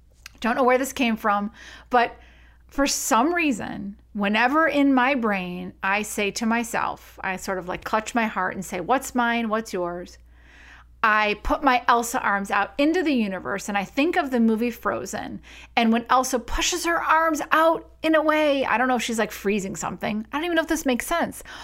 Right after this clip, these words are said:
All I know is what I mentally do is push away and I say, "Nope, I am sorry." That is yours. That is not mine.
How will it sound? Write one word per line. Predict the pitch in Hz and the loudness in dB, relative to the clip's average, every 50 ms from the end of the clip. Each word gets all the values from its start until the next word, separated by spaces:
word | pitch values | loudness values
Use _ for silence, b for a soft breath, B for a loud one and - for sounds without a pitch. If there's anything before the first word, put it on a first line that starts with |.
| B B | B B
All | - 262 277 330 359 | 6 6 6 6 6
I | 381 381 381 | 4 2 2
know | 339 285 240 226 220 226 | 4 4 4 4 4 2
is | 220 220 | 0 0
what | 214 214 247 277 277 - | 0 0 0 0 2 2
I | - 269 269 269 | 0 2 2 2
mentally | 262 247 240 254 262 302 311 311 392 381 320 370 339 311 | 2 2 2 2 2 2 0 0 -2 -2 0 2 0 0
do | 320 - 254 226 202 190 202 | 0 0 0 0 0 2 0
is | 202 - | -2 -2
push | - - - - 370 359 - - | -4 -8 -6 -4 -2 -2 -2 0
away | 403 370 311 247 226 - - 87 - | -2 0 2 2 2 0 0 -2 -2
and | 220 233 | 0 0
I | 233 240 | 0 0
say, | 233 - 262 240 233 226 | 0 0 0 2 2 4
"Nope, | 220 226 247 302 381 440 - - - - B B B B B B | 4 4 6 6 4 4 2 2 0 0 B B B B B B
I | 240 247 262 | 2 2 4
am | 294 320 349 | 4 2 2
sorry." | 330 339 - 349 294 269 226 202 - - - 175 196 - b b b b b | 0 0 2 2 4 6 6 4 4 0 -2 -4 -6 -8 b b b b b
That | 175 180 180 196 202 233 262 285 | -6 -2 2 4 4 6 6 4
is | 302 302 247 240 | 4 2 2 2
yours. | 269 302 330 285 - - - - - - - - - - - b b b b b b b b b | 2 4 4 4 2 2 -2 -6 -10 -12 -14 -14 -18 -20 -20 b b b b b b b b b
That | - 240 269 277 285 294 302 | -6 -2 0 2 2 4 4
is | 302 320 302 - | 2 2 2 2
not | 277 285 285 277 285 294 294 285 - - | 4 4 4 6 6 6 4 4 2 2
mine. | 247 247 247 262 269 277 277 285 269 247 220 151 - - - 220 | 2 4 6 6 6 6 4 4 2 2 0 -4 -6 -10 -12 -14